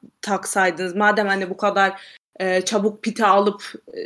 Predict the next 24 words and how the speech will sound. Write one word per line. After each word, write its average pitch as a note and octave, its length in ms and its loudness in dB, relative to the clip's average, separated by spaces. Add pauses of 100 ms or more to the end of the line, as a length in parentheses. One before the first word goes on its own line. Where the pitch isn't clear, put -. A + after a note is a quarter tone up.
(140)
yola G3+ 480 4
devam G3 380 6
edecektiniz. F3 920 -4 (520)
Bence B3 280 6
asıl - 380 4
problem C4+ 540 2
oradaki, A3+ 500 4
yani G#3+ 680 2
sıfır C4 420 0
seti A3+ 640 4
bir A#3+ 120 2
sonraki A3 800 2
şeye G#3 300 4
saklasaydı, G#3+ 800 2
stinte A3 440 -2
saklasaydı A#3 840 2 (800)
ben C#4 120 6
yine D4+ 420 6
Verstappen'i A#3+ 840 2
geçeceğini A3 680 4
düşünüyorum F3 600 -4
yani E3 300 -4
bir F3 100 -6
noktada. E3 580 -8